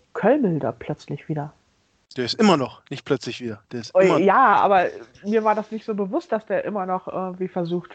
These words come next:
Speaker 1: Fußballvereine
Speaker 2: Nee, der ist noch
Speaker 1: zu
Speaker 2: aus der,
Speaker 1: sponsern.
Speaker 2: aus der Zeit von damals.
Speaker 1: Ach.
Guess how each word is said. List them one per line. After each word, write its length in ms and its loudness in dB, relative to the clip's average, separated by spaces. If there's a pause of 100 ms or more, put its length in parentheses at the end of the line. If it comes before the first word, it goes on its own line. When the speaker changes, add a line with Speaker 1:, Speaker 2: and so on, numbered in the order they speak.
Speaker 1:
Fußballvereine 1000 -6 (1200)
Speaker 2:
Nee, 100 4
der 160 4
ist 180 2
noch 120 4
Speaker 1:
zu 60 2
Speaker 2:
aus 140 2
der, 100 4
Speaker 1:
sponsern. 260 0
Speaker 2:
aus 140 0
der 140 2
Zeit 260 2
von 160 0
damals. 580 0 (480)
Speaker 1:
Ach. 200 2